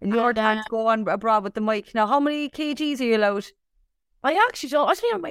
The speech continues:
Speaker 2: flights booked yet because my passport's out now.
Speaker 1: Oh, yeah.
Speaker 2: So I'm gonna book them there now, and yeah, I'll be in Turkey, and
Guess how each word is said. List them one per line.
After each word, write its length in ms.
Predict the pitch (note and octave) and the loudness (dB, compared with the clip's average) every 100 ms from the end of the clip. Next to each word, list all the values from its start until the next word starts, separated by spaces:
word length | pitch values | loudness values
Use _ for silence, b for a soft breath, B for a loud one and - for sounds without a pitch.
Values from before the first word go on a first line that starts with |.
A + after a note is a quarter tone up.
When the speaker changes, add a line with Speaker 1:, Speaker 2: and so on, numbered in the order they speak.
| - | -6
Speaker 2:
flights 320 | F4+ G4+ - | -2 -2 -2
booked 200 | E4 - | -6 -2
yet 140 | G4+ - | -2 0
because 160 | C#4+ C#4 | 0 0
my 120 | C#4 | -2
passport's 680 | - D#4+ E4 - C4+ B3+ C4+ | -2 -2 -2 0 -2 0 2
out 220 | B3+ A#3+ | 2 2
now. 180 | F3+ F3 | 2 2
Speaker 1:
Oh, 40 | |
yeah. 300 | E3+ E3+ E3+ | 0 -4 -6
Speaker 2:
So 220 | - C#4+ - - C#4 | -4 -6 -6 -10 -12
I'm 100 | C#4+ | -6
gonna 120 | C#4+ | -4
book 240 | E4+ - | -4 0
them 220 | F4 E4 | 0 2
there 180 | D4+ D4 | 2 2
now, 320 | C#4+ C#4 C#4 - | 2 2 0 0
and 520 | B3 A#3+ A#3 A#3 A3+ | 2 2 2 -2 0
yeah, 160 | C4 B3 | 2 4
I'll 200 | A#3+ A#3 | 2 0
be 260 | A#3 A3+ | -2 -2
in 180 | A#3 A#3+ | -2 -4
Turkey, 580 | - D#4+ D#4 B3 A#3 C4+ - | 0 0 0 -2 -2 0 2
and 440 | A#3 A3 A3 | 2 2 -2